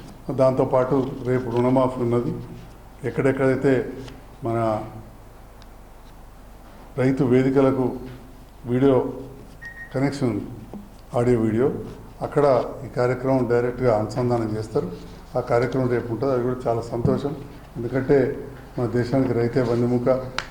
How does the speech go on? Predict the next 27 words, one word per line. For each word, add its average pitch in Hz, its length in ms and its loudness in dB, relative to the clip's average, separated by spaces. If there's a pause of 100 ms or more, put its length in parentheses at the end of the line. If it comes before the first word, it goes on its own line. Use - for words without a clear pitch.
(400)
రైతులను 127 380 4
ఆదుకోవాలి, 123 520 4 (200)
రైతులు 143 380 4
అప్పుల 139 260 2
బారిలో 131 300 4
ఉండవద్దు 131 640 2 (260)
అనేదే 135 340 4 (880)
మన 135 120 6 (400)
యువ 139 200 4 (100)
ముఖ్యమంత్రి, 139 540 2 (160)
రైతు 127 280 2
బిడ్డ 120 180 2 (1300)
రేవంత్ 131 360 4
రెడ్డి 120 220 2
గారి 113 180 4 (140)
ఆశయం. 135 300 0 (720)
So 131 80 2 (120)
రేపు 131 200 4 (300)
నుండి 156 180 6 (120)
అది 127 140 4
కూడా 143 200 4
మొదలవుతున్నందుకు 127 720 0 (560)
చాలా 127 180 4 (140)
సంతోషంగా 123 580 0 (580)
మీ 120 80 -2 (100)
అందరికి 120 320 0
కూడా 123 140 6